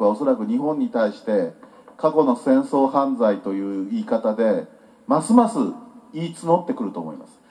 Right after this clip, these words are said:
なぜそんなことが言えるかと言いますと、これは歴史のどこのでもそうなんですけど、今、中国の政治ってうまくいってないんですよね。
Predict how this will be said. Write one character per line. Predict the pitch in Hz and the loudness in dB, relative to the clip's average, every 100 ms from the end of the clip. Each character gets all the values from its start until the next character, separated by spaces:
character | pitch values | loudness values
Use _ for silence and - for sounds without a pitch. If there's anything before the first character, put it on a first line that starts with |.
| _ | _
な | 175 240 | 2 4
ぜ | |
そ | 220 165 | 2 2
ん | |
な | 156 | 2
こ | 151 | 2
と | 135 | 2
が | |
言 | 104 | 0
え | 104 | -4
る | |
か | 101 92 | -8 -12
と | 85 | -12
言 | |
い | 85 | -14
ま | 80 | -16
す | - | -12
と、 | 92 85 - _ _ _ | -8 -8 -10 _ _ _
こ | - | 2
れ | 180 | 4
は | |
歴 | 165 165 | 4 0
史 | - | -2
の | 185 185 175 170 127 - - - 147 | 0 4 4 2 -2 -12 -18 -14 -4
ど | 175 | -2
こ | 202 | -2
の | 202 | -2
で | 190 | -2
も | 185 180 | -2 -2
そ | 180 | -2
う | |
な | 151 | -2
ん | 110 | -2
で | 92 | -6
す | - | -10
け | |
ど、 | 127 | -2
今、 | 247 220 - - - | 2 2 -2 -14 -14
中 | - 262 | -2 2
国 | 247 | 2
の | 170 | 2
政 | 131 143 127 | 0 2 0
治 | 120 | 0
っ | |
て | 127 | 0
う | |
ま | 202 | 0
く | 185 | 0
い | 220 | -6
っ | |
て | - | -6
な | 139 | -6
い | - | -6
ん | |
で | - | -8
す | |
よ | - | -18
ね。 | - | -20